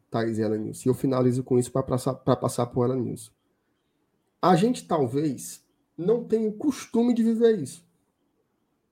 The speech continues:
tá? De ter uma temporada com muito êxito, com muito destaque, os principais jogadores e o treinador assediados pelo mercado,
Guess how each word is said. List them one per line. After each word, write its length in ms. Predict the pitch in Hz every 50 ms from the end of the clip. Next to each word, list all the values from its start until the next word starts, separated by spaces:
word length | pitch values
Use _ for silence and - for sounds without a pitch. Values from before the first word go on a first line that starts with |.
| _ _ _ _ _ _
tá? 360 | - 151 165 185 170 - - _ _ _ _ -
De 140 | 135 156 196
ter 260 | - - - 208 214
uma 160 | 202 185 160
temporada 840 | 165 170 165 160 165 - 147 131 120 123 117 110 107 107 107 101 117 _ _ _ _ _ _
com 100 | - 165
muito 400 | 165 165 156 160 170 156 135 127
êxito, 480 | 127 131 131 123 131 127 _ - 135 - -
com 140 | 233 226
muito 260 | 202 151 147 147 147 120
destaque, 720 | 131 131 - - - - 110 107 107 - - - - - _ _ _ _ _
os 160 | - 165 165
principais 640 | - - 202 196 185 - 180 175 - 170 147 139 135
jogadores 640 | 135 131 139 139 131 123 123 120 123 127 127 117 123
e 80 | 127
o 60 | 131
treinador 520 | - - 135 135 131 127 120 117 117 117 117
assediados 640 | 113 - - - 123 113 113 123 120 110 107 107 -
pelo 240 | - 117 113 117
mercado, 560 | 127 135 135 - - 127 120 120 120 123 151